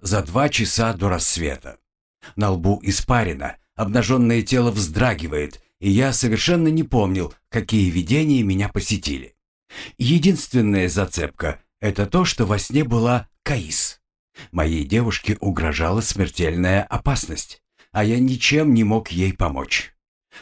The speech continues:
Однако в моём доме всё было спокойно, и, повернувшись на бок, я увидел свою белокурую красавицу,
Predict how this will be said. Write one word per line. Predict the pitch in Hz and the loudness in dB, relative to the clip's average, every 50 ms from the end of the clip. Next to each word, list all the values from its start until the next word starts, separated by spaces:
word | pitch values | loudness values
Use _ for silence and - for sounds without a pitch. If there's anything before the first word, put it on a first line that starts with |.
| - | -4
Однако | - 117 117 123 - 175 170 | -4 0 0 2 2 2 0
в | 165 120 107 | 0 0 2
моём | 113 120 120 131 160 175 160 123 | 2 2 4 4 4 2 2 2
доме | 143 147 131 135 | 2 2 2 2
всё | 123 - - - 143 165 | 0 -2 -2 0 0 0
было | - 113 123 123 127 | 0 0 0 2 2
спокойно, | 113 - - - 87 - - 73 71 71 73 76 - - _ _ _ _ _ - - | 0 -2 -4 -4 -4 -4 -4 -6 -6 -6 -8 -12 -12 -14 _ _ _ _ _ -14 -6
и, | 92 92 | -6 -4
повернувшись | 78 90 82 82 85 82 82 87 76 - - 85 78 - - | -2 -2 -2 -2 -2 -2 -2 -2 -2 -2 -4 -4 -6 -4 -2
на | 104 127 139 | 0 0 0
бок, | 104 110 - - - - - _ _ | 0 0 -2 -2 -6 -10 -10 _ _
я | 98 107 107 | 0 2 2
увидел | 104 104 104 135 147 139 139 123 | 2 2 2 2 2 4 2 2
свою | - - 110 107 107 120 127 123 | 2 0 0 2 2 4 2 2
белокурую | 90 85 113 101 101 98 - 113 110 98 104 104 - | 2 0 0 0 0 0 0 0 2 2 2 0 0
красавицу, | - 117 123 110 - 117 107 85 76 80 - - - 80 69 - | 0 -2 0 0 0 -2 -2 -2 -4 -6 -6 -6 -8 -8 -8 -12